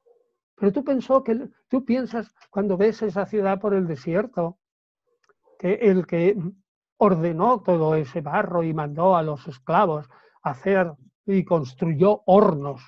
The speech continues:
para hacer ladrillos, ¿tú crees que es, que ese es un creador ex nihilo? No, es un ordenador. Pues lo mismo es lo que hizo Dios,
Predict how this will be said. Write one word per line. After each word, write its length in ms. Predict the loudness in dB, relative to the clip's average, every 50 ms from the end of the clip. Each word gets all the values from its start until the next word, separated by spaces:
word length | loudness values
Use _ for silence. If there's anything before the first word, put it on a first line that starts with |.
| _ _ _ _ _ _ _ _ _ _ _ _ _ _ _ _ _ _ _ _ _
para 160 | -10 -8 -8
hacer 220 | -6 -2 0 0 2
ladrillos, 560 | 2 0 0 0 0 2 2 2 0 -2 -4 _ _ _ _ _ _ _ _ _
¿tú 140 | -10 -10 -6
crees 240 | -6 -6 -6 -4
que 120 | -2 -2 -2
es, 200 | -2 -4 -12 _ _ _ _ _ _ _ _
que 240 | -4 -4 -4 -2 -2
ese 440 | -2 -4 -2 -2 -4 -6 -6 -6 _ _ _
es 220 | 0 0 0 0 -2
un 140 | -4 -4 -2
creador 540 | -2 0 0 0 0 0 0 -2 -2 -6 _ _ _ _ -6
ex 240 | -6 -6 -6 -6 -2
nihilo? 580 | 0 2 2 2 2 0 0 -2 -2 -4 -8 _ _ _ _ _ _ _ _ _ _ _ _ _ _ -14
No, 320 | -10 -10 -6 -6 -6 -8 -8 -12 -20 -20 -16 -16
es 140 | -10 -4 0
un 140 | 0 2 2
ordenador. 640 | 2 0 -2 -6 -6 -6 -4 -2 0 0 0 -2 _ _ _ _ _ _ _ _ _ _ _ _ _ _ _
Pues 180 | -4 -4 -2
lo 80 | 0 0
mismo 320 | -2 -2 -4 -2 0 0
es 80 | 0 0
lo 140 | 0 -2 -4
que 260 | -2 -4 -6 -6 -6 -4
hizo 380 | -4 -4 -4 -4 -4 -6 -4 -4
Dios, 420 | -4 -4 -2 0 0 -2 -2 -4